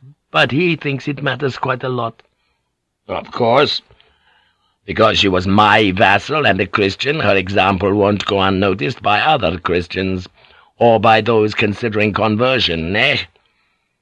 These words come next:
"I would say it will not go unnoticed. Why should it?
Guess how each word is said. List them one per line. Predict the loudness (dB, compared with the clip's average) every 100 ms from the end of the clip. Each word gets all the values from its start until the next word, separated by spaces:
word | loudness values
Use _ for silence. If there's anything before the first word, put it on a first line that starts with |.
| _
"I | -6
would | -4 -6
say | -8 -8
it | -8 -6
will | -4 -4
not | -4 -6
go | -6
unnoticed. | -4 -4 -6 -6 -10 -10
Why | -6 -4
should | -4 -4 -8
it? | -12 -14